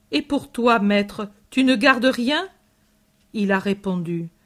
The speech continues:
La joie de faire la volonté de Dieu et d'être utile à sa gloire. Nous avons encore ajouté : Tu nous appelles, maître. Mais nous, nous sommes tout à fait pauvres. Que devons-nous apporter ?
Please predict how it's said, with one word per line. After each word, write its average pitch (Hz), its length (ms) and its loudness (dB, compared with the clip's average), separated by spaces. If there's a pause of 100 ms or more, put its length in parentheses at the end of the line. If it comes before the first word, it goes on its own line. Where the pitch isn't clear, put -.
(400)
La 220 140 2
joie 220 340 0
de 254 120 2
faire 247 320 0
la 220 120 4
volonté 247 480 2
de 220 120 2
Dieu 220 380 0 (380)
et 220 100 2
d'être 247 300 2
utile 269 420 2
à 196 80 2
sa 185 220 -4
gloire. 180 480 -2 (800)
Nous 226 180 2
avons 269 220 4
encore 233 320 2
ajouté : 208 560 -2 (400)
Tu 294 120 2
nous 269 280 4
appelles, 269 640 4
maître. 208 500 0 (420)
Mais 254 180 4
nous, 269 360 4 (420)
nous 226 220 4
sommes 240 400 2
tout 285 220 -4
à 226 100 4
fait 208 180 2
pauvres. 202 560 2 (520)
Que 320 80 2
devons-nous 247 480 4
apporter ? 190 640 -2